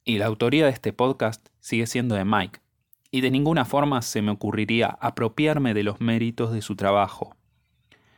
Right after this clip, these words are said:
Esto no es más que un humilde esfuerzo de un amante de la historia, por compartir y ampliar el horizonte de todos aquellos que quieran saber más sobre el apasionante mundo de la antigüedad.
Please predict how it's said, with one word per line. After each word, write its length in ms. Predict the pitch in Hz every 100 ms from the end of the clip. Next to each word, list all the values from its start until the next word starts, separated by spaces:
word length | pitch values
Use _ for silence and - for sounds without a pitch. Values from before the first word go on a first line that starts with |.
| _ _ _ _
Esto 260 | 185 - 156
no 80 |
es 100 | 147
más 180 | 135 156
que 100 | -
un 80 | 131
humilde 400 | 120 131 147 135
esfuerzo 680 | 113 127 123 - 123 120 _ _ -
de 160 | 135
un 80 | 147
amante 360 | 110 113 113 101
de 120 | 95
la 60 |
historia, 520 | 98 - 110 98 92 - _ _ _ _ _ _ _
por 180 | 95
compartir 640 | 113 110 104 120 147 135 135 _ _ _ _
y 140 | -
ampliar 560 | 117 117 151 175 107 -
el 160 | - 113
horizonte 540 | 110 113 - 131 131
de 100 | 110
todos 400 | 110 _ 160 151
aquellos 600 | 127 127 135 - 120 - _ _ _ _
que 120 | - 104
quieran 220 | 135 131
saber 340 | 120 110 113
más 220 | 117 123 123
sobre 320 | - 110 107
el 80 | 107
apasionante 640 | 107 113 117 131 139 135
mundo 420 | 113 120 123 117
de 80 | 101
la 80 | 95
antigüedad. 600 | 95 104 92 92 87 92